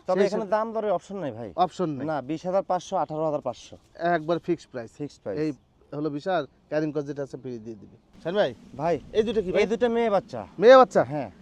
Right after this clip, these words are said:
Speaker 1: কিছু
Speaker 2: এইবার
Speaker 1: মেয়ে বাচ্চা
Speaker 2: মেয়ে,
Speaker 1: দেখাই।
Speaker 2: মেয়ে বাচ্চা সিরিয়াল শুরু হলো।
Speaker 1: হ্যাঁ ভাই।
Speaker 2: দুই বাচ্চা বয়স?
Speaker 1: বয়স, একটার বয়স সাড়ে তিন মাস, একটা তিন মাস।
Speaker 2: এটা আলাদা মায়ের?
Speaker 1: হ্যাঁ, আলাদা, আলাদা মায়ের।
Speaker 2: আলাদা মায়ের।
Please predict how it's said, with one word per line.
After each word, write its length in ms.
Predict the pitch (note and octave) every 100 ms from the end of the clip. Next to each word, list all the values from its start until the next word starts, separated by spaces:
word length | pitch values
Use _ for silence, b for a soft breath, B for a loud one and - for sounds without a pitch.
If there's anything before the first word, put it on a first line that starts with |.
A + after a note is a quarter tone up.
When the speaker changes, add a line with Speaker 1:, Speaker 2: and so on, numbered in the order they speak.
| -
Speaker 1:
কিছু 140 | F#3
Speaker 2:
এইবার 120 | A3
Speaker 1:
মেয়ে 120 | B3
বাচ্চা 100 | F#3+
Speaker 2:
মেয়ে, 140 | A3 A3+
Speaker 1:
দেখাই। 260 | D3 C#3 A#2+
Speaker 2:
মেয়ে 200 | G3 A3
বাচ্চা 240 | G#3 G#3+
সিরিয়াল 280 | - G3 F#3+
শুরু 220 | F3 D3+
হলো। 140 | C3 G#2+
Speaker 1:
হ্যাঁ 160 | B2 G#2+
ভাই। 100 | G2+ - D3+
Speaker 2:
দুই 120 | A#3+
বাচ্চা 220 | A#3+ B3
বয়স? 280 | G#3+ B3 A#3+ - - C3
Speaker 1:
বয়স, 420 | F3+ A3 A3+ -
একটার 320 | G3 G#3 G#3+
বয়স 180 | G#3 G#3+
সাড়ে 220 | - G3+
তিন 200 | F3+ G3+
মাস, 180 | A3+ A#3+
একটা 180 | A#3 F#3+
তিন 200 | - G#3
মাস। 200 | D#3 A2 - - - - - - -
Speaker 2:
এটা 400 | D#3+ E3+ G3 G3 - - -
আলাদা 280 | A3 G#3+
মায়ের? 200 | F3+ D3 A#2+
Speaker 1:
হ্যাঁ, 320 | A2+ A#2 B2+ A2
আলাদা, 320 | C3+ C#3+ D3+
আলাদা 240 | D3+ B2
মায়ের। 200 | G2+ F#2
Speaker 2:
আলাদা 240 | E3+ F3+ D#3+
মায়ের। 160 | C#3